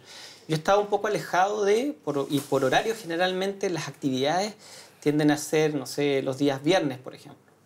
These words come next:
O qué sé yo. Ahora yo entre jueves y viernes estoy ocupado en, en suplemento del día domingo. Esas son mis nuevas funciones en el diario. Pero no pude estar presente y no he estado presente en muchas de las actividades. Me he perdido harto, eh, presencialmente.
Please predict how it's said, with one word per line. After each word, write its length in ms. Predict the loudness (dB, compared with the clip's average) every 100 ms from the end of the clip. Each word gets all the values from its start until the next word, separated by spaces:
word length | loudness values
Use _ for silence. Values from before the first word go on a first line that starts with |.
| -8
O 420 | -6 -6 -8 -12 -14 -16 -20 -10
qué 80 | -6
sé 140 | -4 -2
yo. 160 | 2
Ahora 180 | 2 4
yo 140 | 2
entre 200 | 0 -2
jueves 280 | -4 0 2
y 40 | 2
viernes 280 | 0 -2
estoy 160 | -2 -2
ocupado 480 | -2 0 2 2 2
en, 160 | -2
en 100 | -6
suplemento 540 | -8 -4 -2 0 0 -2
del 160 | 0
día 160 | 0 0
domingo. 360 | 0 0 0 0
Esas 160 | -4
son 160 | -4 -2
mis 120 | 0
nuevas 200 | 0 0
funciones 540 | -2 -2 0 -2 0
en 140 | 0 0
el 100 | 0
diario. 260 | 0 -2 -10 -20 -18 -18 -20 _
Pero 280 | 4 4 4
no 200 | 4 4
pude 160 | 2 2
estar 180 | -2 -6
presente 460 | -6 -4 -4 0 2
y 120 | 4
no 220 | 4 2
he 20 |
estado 320 | -2 0 0
presente 400 | -2 -6 -6 -4
en 60 | -2
muchas 300 | -2 0 0
de 40 |
las 140 | 0 -2
actividades. 340 | -2 2 2
Me 60 | 2
he 40 |
perdido 380 | 2 2 4 6
harto, 960 | 4 2 -2 0 0 -2 -2 -6 -8 -14 -14
eh, 240 | -12 -12 -6
presencialmente. 960 | -2 0 2 2 2 2 0 0 -4